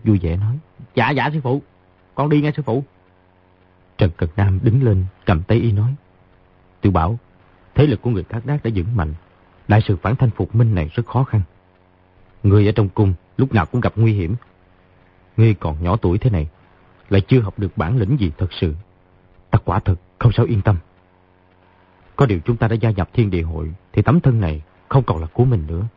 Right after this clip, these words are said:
Chỉ cần có lợi cho đại nghiệp phản thanh phục minh thì cho dù biết rõ là hầm lửa cũng phải nhảy xuống thôi. Chỉ tiếc là... Chỉ tiếc là ngươi không thể thường xuyên ở bên cạnh ta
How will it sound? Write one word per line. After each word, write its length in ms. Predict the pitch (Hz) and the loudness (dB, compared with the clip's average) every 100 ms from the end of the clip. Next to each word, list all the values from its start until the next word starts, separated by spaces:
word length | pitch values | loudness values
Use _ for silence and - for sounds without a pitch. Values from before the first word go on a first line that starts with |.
| _ _ _ _ _ | _ _ _ _ _
Chỉ 80 | - | 0
cần 180 | 127 95 | 2 0
có 140 | - | 0
lợi 220 | 135 101 | 0 0
cho 120 | 101 117 | 0 -2
đại 180 | 82 | -2
nghiệp 200 | 82 90 - | -2 -4 -4
phản 140 | 90 | -4
thanh 140 | 139 120 | -2 -2
phục 220 | 95 90 | -2 0
minh 180 | 123 117 _ _ _ _ - | 0 0 _ _ _ _ -2
thì 100 | 117 | 0
cho 100 | 143 120 | 0 0
dù 120 | 92 | 0
biết 240 | 107 175 | 0 -2
rõ 180 | 107 90 | 0 -2
là 100 | 104 | -2
hầm 240 | 90 87 | -2 -4
lửa 200 | 78 92 127 | -4 -4 -2
cũng 100 | 139 | -2
phải 120 | 131 | 0
nhảy 160 | 123 101 | 0 0
xuống 180 | - 165 | -2 -2
thôi. 160 | 131 127 - _ _ _ _ _ - | -2 -4 -12 _ _ _ _ _ 0
Chỉ 100 | 98 | 0
tiếc 280 | - 127 95 | 2 -2 0
là... 340 | 78 67 69 _ _ _ _ _ _ _ | -4 -6 -14 _ _ _ _ _ _ _
Chỉ 80 | 117 | 0
tiếc 160 | 151 147 | 2 0
là 100 | 78 | 0
ngươi 120 | 113 | 0
không 200 | 123 123 | 0 -2
thể 140 | 110 110 | -2 -4
thường 220 | 107 78 | -4 -4
xuyên 200 | - 120 | -2 0
ở 80 | 127 | 2
bên 180 | 117 | 0
cạnh 180 | 107 82 | 0 -4
ta 240 | 82 113 | -4 -4